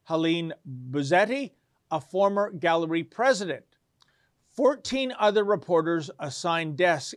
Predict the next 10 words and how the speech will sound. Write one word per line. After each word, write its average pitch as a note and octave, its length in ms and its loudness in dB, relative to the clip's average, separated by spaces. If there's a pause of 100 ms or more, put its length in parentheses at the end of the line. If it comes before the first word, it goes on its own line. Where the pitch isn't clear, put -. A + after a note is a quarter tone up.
(100)
in A#3 220 -4
the G#3+ 100 -4
National D#3 440 -2
Press C#3+ 320 -2
Building C3+ 420 -6 (320)
did F3 220 2
not D3+ 400 -2
sign C3 560 -8 (120)
the C#3 120 -10
complaint. E3 560 -4